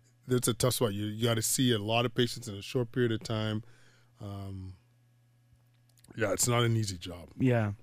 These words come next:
Speaker 2: Well, I w-, can imagine. You got a, <coughs> you got a lot of different things coming in, and you kinda have to make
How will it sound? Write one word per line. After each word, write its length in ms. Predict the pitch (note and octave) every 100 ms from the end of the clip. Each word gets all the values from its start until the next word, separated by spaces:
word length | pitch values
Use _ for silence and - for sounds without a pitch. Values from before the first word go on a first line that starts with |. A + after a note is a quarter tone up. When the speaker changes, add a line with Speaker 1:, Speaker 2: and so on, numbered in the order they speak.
| -
Speaker 2:
Well, 100 | C#3
I 40 |
w-, 220 | A2+ G#2+ - - - -
can 160 | - B2+
imagine. 380 | A2+ A#2 A2 A2
You 60 |
got 160 | A#2 A#2+
a, 180 | A2 G#2 - - - - -
<coughs> 200 | - -
you 60 | D3+
got 120 | D#3+
a 60 | D3
lot 240 | C3+ C#3 C#3+
of 160 | C#3 A#2 - - - - _ -
different 420 | F3 - E3 C#3+
things 340 | D#3+ C#3+ C3 -
coming 360 | D#3 D3 C3+
in, 260 | C3+ C#3 C3+
and 160 | B2+
you 80 | A#2+
kinda 280 | - C3+ B2
have 320 | A2 B2+ A#2
to 200 | - A#2+ A2
make 280 | A2 A2+